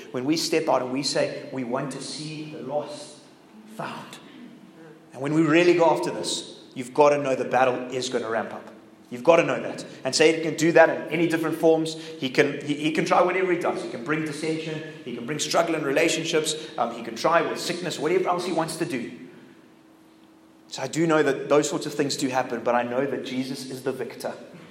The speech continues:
And I know that what we're about is eternal life change. I know that he will pull us through. I know that he is always with us. And I know that what he calls us to is worth it.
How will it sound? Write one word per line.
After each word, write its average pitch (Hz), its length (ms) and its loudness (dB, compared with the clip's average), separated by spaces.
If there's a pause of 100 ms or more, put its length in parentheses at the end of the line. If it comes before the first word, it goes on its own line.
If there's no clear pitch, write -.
(160)
And 127 120 0
I 123 60 0
know 139 100 2
that 131 140 2
what 123 300 2
we're 147 100 6
about 123 480 2 (180)
is 120 140 -8
eternal 147 400 0
life 113 260 -2
change. - 360 -10
I 123 120 -10
know 131 120 -2
that 131 160 -6
he 123 60 -6
will 139 180 -2
pull 170 180 -2
us - 240 -4
through. 135 240 -4 (160)
I 127 80 2
know 135 180 2
that 127 120 -4
he 139 80 -2
is 131 180 0
always 160 320 4
with 117 160 -4
us. - 240 -6 (160)
And 120 100 2
I 120 40 0
know 139 160 4
that 135 120 2
what 139 180 4
he 170 180 -6
calls 147 320 4
us - 180 -2
to 113 180 -6 (520)
is - 280 -10
worth - 300 -12 (100)
it. - 120 -18